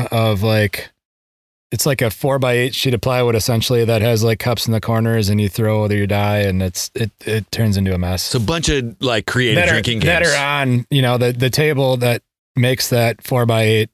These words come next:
Speaker 1: table is a couple half barrels underneath it to prop it up. How did we get there?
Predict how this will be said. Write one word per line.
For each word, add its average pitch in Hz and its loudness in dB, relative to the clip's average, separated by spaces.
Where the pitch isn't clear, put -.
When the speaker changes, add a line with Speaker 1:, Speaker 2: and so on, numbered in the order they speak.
Speaker 1:
table 110 2
is 107 0
a 117 -2
couple 120 0
half 113 0
barrels 110 0
underneath 110 2
it 107 -2
to 98 -6
prop 107 -2
it 107 0
up. 107 0
How - -4
did 277 -2
we 262 2
get 156 0
there? 113 0